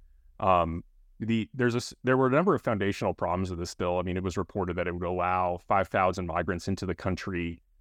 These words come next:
uh, before the border was closed. Um, it's not that, that almost, that isn't quite right. It's that, uh, supposedly at this five thousand number, there was gonna be a mandatory shutdown, but even that mandatory shutdown had loopholes and discretion.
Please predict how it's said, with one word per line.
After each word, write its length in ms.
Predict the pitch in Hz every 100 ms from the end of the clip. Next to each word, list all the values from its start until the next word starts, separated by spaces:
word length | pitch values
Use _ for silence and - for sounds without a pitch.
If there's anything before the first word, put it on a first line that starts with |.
| _ -
uh, 380 | 90 80 76 - -
before 560 | 92 101 92 90 90
the 100 | 87
border 340 | 87 90 92 87
was 200 | 82 -
closed. 600 | - 98 90 92 90 - - - - -
Um, 420 | 104 92 85 85 - _ _ -
it's 160 | 117
not 220 | 180 196 -
that, 160 | 131 -
that 160 | 143 165
almost, 340 | 185 208 -
that 120 | 165
isn't 260 | 190 160 120 _ -
quite 280 | 117 131 170
right. 220 | 185 190
It's 180 | 135 -
that, 220 | 147 117 _ -
uh, 160 | 117
supposedly 640 | 113 - - 170 165 147 113
at 100 | 113
this 160 | 101
five 260 | - 117 113
thousand 400 | 113 110 107 98
number, 300 | 104 110 107
there 160 | 101
was 140 | 101 92
gonna 120 | 104
be 140 | 95
a 80 | 90
mandatory 760 | 95 95 113 127 107 - 101 92
shutdown, 420 | - 113 110 90
but 80 | 110
even 180 | 147 131
that 140 | 104
mandatory 600 | 98 104 104 - 104 90
shutdown 420 | - 104 104 90
had 260 | 92 87 80
loopholes 400 | 104 - 92 87
and 80 | 85
discretion. 600 | 85 - 98 98 92